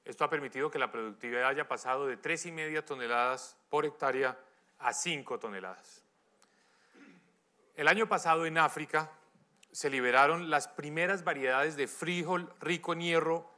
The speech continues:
resistentes a las sequías, mientras que en Asia y América Latina se han logrado aumentos significativos en la productividad del yuca, de la yuca mediante la adopción de variedades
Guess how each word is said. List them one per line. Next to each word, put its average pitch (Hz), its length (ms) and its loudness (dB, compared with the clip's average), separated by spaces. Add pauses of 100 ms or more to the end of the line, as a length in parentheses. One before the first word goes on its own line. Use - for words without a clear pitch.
(280)
resistentes 151 760 -2
a 151 40 0
las 131 120 -2
sequías, - 580 -12 (640)
mientras 135 400 -2
que 131 280 0
en 135 120 -4
Asia 175 540 0
y 156 80 -8
América 135 400 -2
Latina 139 360 0
se 143 140 -2
han 131 60 -2
logrado 139 320 2
aumentos 139 320 -6
significativos 139 960 -4 (360)
en 127 80 -8
la 123 140 0
productividad 117 540 -2
del 135 160 -2
yuca, 147 400 -2 (160)
de 131 80 2
la 120 80 4
yuca 147 420 -2 (340)
mediante 127 520 0
la 117 80 2
adopción 117 320 -4
de 147 80 2
variedades 135 720 2